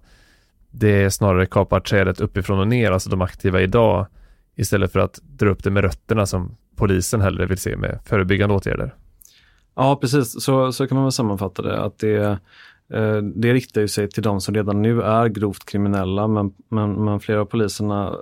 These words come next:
Speaker 2: lyfter ju fram att man behöver helt enkelt, eh, se till att de inte blir det.
Speaker 1: Det här är ju en större satsning från Göteborgs-Posten som man kan ta del av på G P punkt se och i papperstidningen. Vi-, vilken respons har ni fått? Du har jobbat mycket med den här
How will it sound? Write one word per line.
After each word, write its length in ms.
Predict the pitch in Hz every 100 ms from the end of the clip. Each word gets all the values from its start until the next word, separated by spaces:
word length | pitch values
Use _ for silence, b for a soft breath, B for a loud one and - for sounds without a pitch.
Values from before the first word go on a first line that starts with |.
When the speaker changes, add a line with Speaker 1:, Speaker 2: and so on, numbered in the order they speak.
| -
Speaker 2:
lyfter 240 | 101 -
ju 40 | 95
fram 300 | 92 92 -
att 260 | - -
man 260 | 98 95 98 b b b b _
behöver 380 | 107 104 98 98
helt 260 | 98 92
enkelt, 560 | 95 92 98 98 - -
eh, 140 | 98
se 140 | 98 101
till 200 | 101 95
att 80 |
de 100 | 92
inte 160 | 95 90
blir 200 | 92 104
det. 160 | 107 - - _ _ _ _ -
Speaker 1:
Det 60 |
här 60 | 123
är 40 |
ju 80 | 139
en 60 | 139
större 260 | - 110
satsning 420 | 120 139 - 113
från 120 | 127 120
Göteborgs-Posten 680 | 120 123 - 104 - 120 131
som 160 | -
man 140 | 101 101
kan 260 | 104 101
ta 100 | 101
del 180 | 101 98
av 80 | 95
på 280 | - 98 98
G 160 | 98
P 120 | 98
punkt 300 | 98 104 98
se 280 | 98 - 123
och 100 | 120
i 60 | 110
papperstidningen. 800 | 104 101 - 98 98 107 127 - -
Vi-, 220 | - -
vilken 240 | - 151 156
respons 460 | 151 - 170 170
har 80 | 165
ni 60 | 151
fått? 200 | 107 95
Du 60 |
har 80 | 123
jobbat 300 | 139 123 120
mycket 280 | 135 - 107
med 100 | 120
den 80 | 120
här 340 | 101 98 101